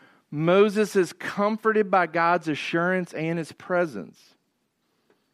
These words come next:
He's comforted by, by God's assurance and by God's presence. So he has the conversation with Jethro. God opens the door. There's peace there. He gets permission to leave.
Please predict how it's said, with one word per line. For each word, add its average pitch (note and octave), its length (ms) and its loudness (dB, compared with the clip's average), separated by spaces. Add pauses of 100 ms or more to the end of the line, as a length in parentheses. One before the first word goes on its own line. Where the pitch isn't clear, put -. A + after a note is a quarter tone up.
(680)
He's D#3 160 -8
comforted G#3 540 0
by, E3+ 300 2
by D3 180 -2
God's C#3 320 0
assurance G3+ 640 -2
and D3 480 -2 (600)
by C#3+ 140 0
God's C3 360 -2
presence. E3+ 800 -4 (1400)
So F3 140 0
he F3+ 120 4
has G3+ 240 2
the G#3 100 -2
conversation G3 600 2
with F#3 100 0
Jethro. C#3+ 380 0
God C3+ 200 2
opens D#3 300 0
the E3 80 -4
door. D#3+ 260 0
There's C#3 200 -2
peace F#3+ 380 -6
there. F3 360 2 (880)
He C3+ 80 -10
gets C3+ 200 -4
permission C#3+ 480 -4
to A#2+ 80 0
leave. F3 400 0